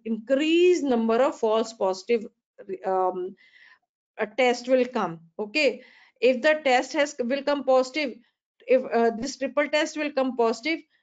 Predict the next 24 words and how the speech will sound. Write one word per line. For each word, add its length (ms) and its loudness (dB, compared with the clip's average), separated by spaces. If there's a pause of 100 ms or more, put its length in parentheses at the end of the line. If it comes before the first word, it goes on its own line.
(120)
then 340 0 (360)
most 460 0
of 160 0
the 100 4
women, 480 2 (300)
they 160 4
will 220 0
go 220 2
for 220 0
invasive 640 0
testing. 460 -6 (260)
So 280 -2
mo-, 400 0
so 280 -2
much 280 -2
of 160 -2
hassle 440 0
is 220 2
there. 340 0 (420)
So 280 0
what 460 0
the 60 2
guideline 600 0
says, 560 -2